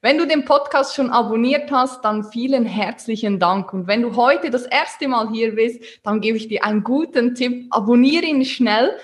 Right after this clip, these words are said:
denn heute, genauso wie in den nächsten Folgen, bringe ich dir wundervolle und inspirierende Menschen hierher,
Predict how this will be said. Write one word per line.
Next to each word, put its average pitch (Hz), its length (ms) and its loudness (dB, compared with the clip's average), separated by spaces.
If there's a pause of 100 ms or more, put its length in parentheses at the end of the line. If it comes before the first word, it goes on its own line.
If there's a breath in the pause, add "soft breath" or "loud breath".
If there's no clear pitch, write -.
(160 loud breath)
denn 226 240 0
heute, 294 500 0
genauso 240 560 -2
wie 247 60 2
in 233 80 2
den 220 180 -2
nächsten 233 500 -4
Folgen, 214 520 -2 (200 loud breath)
bringe 247 220 2
ich 262 140 -2
dir 226 420 0
wundervolle 247 800 2
und 233 60 -2
inspirierende 240 760 0
Menschen 247 540 -2
hierher, 214 560 0